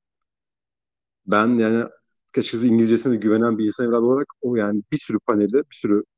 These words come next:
baloncu üç kere falan okumak durumunda kalıyor. Dediğini anlamak için. Çünkü hani virgül yok, değil mi? Noktalı virgül yok, şey yok. Bir cümle kuruyor ve hani ulan yani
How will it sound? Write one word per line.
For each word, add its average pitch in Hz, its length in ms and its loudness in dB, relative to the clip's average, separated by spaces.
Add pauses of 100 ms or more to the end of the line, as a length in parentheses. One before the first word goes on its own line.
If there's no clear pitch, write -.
(180)
baloncu 107 400 2
üç - 160 -6
kere 107 160 0
falan 127 140 0
okumak 113 340 -4
durumunda 92 280 -10
kalıyor. 87 260 -16
Dediğini 95 280 -2
anlamak 101 420 -2
için. - 280 -16 (500)
Çünkü - 160 -2
hani 123 180 2
virgül 113 360 2
yok, 104 260 0
değil 104 220 2
mi? 101 80 2
Noktalı 104 380 0
virgül 104 280 0
yok, 104 160 0
şey 120 140 2
yok. 135 180 4 (100)
Bir 120 100 -4
cümle 131 280 4
kuruyor 175 280 2
ve 180 40 4
hani 180 260 2 (920)
ulan 117 300 0 (1120)
yani 98 440 2